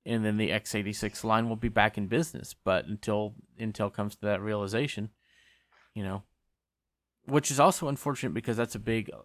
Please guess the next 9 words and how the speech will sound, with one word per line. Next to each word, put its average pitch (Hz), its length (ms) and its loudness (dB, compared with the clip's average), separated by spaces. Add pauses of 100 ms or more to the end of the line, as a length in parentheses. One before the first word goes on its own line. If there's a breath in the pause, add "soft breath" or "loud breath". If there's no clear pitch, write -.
(120)
amount 107 280 0
of 95 100 -6
jobs 104 400 2
here 101 160 -4
in 95 80 -4
the 85 60 -6
United 87 380 -8
States 76 400 -4
is, - 220 -18